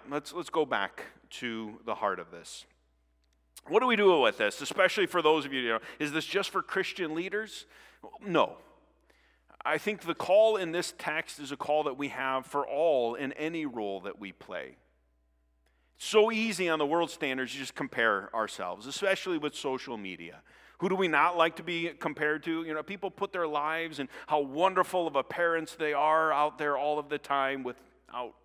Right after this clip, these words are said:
sharing the, the rough stuff, the hardships. Uh, we compare ourselves to the most excellent. So why d-, why can't I be as successful?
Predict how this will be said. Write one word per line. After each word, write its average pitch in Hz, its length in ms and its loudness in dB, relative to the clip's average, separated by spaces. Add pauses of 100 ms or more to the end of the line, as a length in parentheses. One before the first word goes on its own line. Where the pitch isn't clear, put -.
(120)
sharing 107 560 -4
the, 98 100 -6 (480)
the 117 80 -14
rough 139 260 0
stuff, - 440 -8
the 107 100 -10
hardships. 127 800 -6 (880)
Uh, - 80 -20
we 143 140 -8
compare 214 400 6
ourselves 127 560 6
to 139 160 0
the 143 160 4
most 165 300 0
excellent. 147 500 -2
So 127 140 -8
why 233 320 -4
d-, 208 120 -10 (220)
why 196 220 -4
can't 220 280 -6
I 175 160 0
be 147 220 -6
as 123 80 -2
successful? - 720 -14